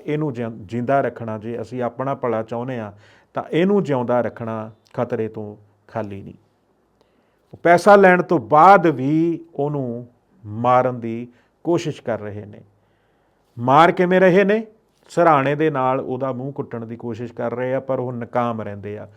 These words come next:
ਉਹਦੇ ਵਿੱਚ ਕਾਮਯਾਬ ਉਹ ਨਹੀਂ ਹੁੰਦੇ। ਪਰ ਆਖਿਰ ਇੱਕ ਬਹੁਤ ਭਾਰੀ ਚੀਜ਼ ਉਹ ਉਹਦੇ ਸਿਰ ਦੇ ਉੱਤੇ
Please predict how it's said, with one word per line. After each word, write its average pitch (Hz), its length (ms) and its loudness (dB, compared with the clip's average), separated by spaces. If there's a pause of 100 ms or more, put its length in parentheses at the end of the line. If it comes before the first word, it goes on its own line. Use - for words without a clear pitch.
(320)
ਉਹਦੇ 147 160 2
ਵਿੱਚ 139 220 -2
ਕਾਮਯਾਬ 117 560 -4
ਉਹ 127 360 -10 (180)
ਨਹੀਂ 117 260 -4
ਹੁੰਦੇ। 107 360 -12 (720)
ਪਰ 110 320 0 (300)
ਆਖਿਰ 151 580 2 (160)
ਇੱਕ 123 260 -8 (220)
ਬਹੁਤ 139 420 0
ਭਾਰੀ 120 400 -2
ਚੀਜ਼ 131 500 -4 (760)
ਉਹ 135 480 0
ਉਹਦੇ 139 220 -2
ਸਿਰ 127 340 -4
ਦੇ 127 160 -4
ਉੱਤੇ 123 420 -6